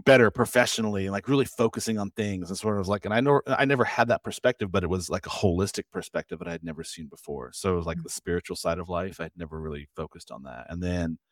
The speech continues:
Speaker 1: my most recent relationship, it's, like, been one of the most growth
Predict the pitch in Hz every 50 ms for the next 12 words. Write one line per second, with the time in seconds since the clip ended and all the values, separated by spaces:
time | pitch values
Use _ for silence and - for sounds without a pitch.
0 | _ _ _ _ _ _ - 98 110 117 - 95 - - 139 170 165 - 165 123
1 | 107 107 98 - 95 - 113 113 98 107 - - 117 107 - _ _ _ _ _
2 | _ _ _ _ _ - 113 110 104 98 98 101 101 95 85 95 90 90 92 95
3 | 107 117 139 143 - - - - - _ _ _ _ _ _ _ _ _ _ _
4 | 107 98 _ _ - - 107 113 101 98 95 90 - -